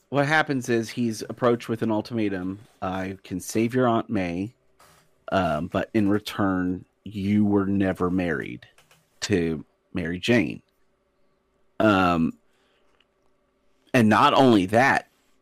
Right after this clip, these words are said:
but, like, no memory of your relationship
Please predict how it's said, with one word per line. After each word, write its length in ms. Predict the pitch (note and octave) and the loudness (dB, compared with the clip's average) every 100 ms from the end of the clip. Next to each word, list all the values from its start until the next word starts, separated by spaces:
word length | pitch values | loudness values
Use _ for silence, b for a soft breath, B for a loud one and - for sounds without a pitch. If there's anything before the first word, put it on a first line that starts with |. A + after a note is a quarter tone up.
| _ _ _ _ - | _ _ _ _ 0
but, 240 | G2+ - _ _ _ _ | 0 -2 _ _ _ _
like, 240 | G2 F2 G#2+ | -4 -4 -4
no 800 | G#2 G#2+ A#2 C3 C3 C3+ B2+ | 0 2 4 6 8 8 8
memory 640 | A#2 A2+ A#2 G#2+ G2+ F#2+ - | 8 6 6 6 4 2 2
of 260 | A#2+ G#2+ | 2 2
your 140 | A2 G#2 | 2 2
relationship 1200 | G2+ F#2+ F#2+ A2 - G#2+ G2 D4 D4 C4+ A3 E3 | 2 -2 -2 -4 -4 -4 2 4 4 2 -2 -8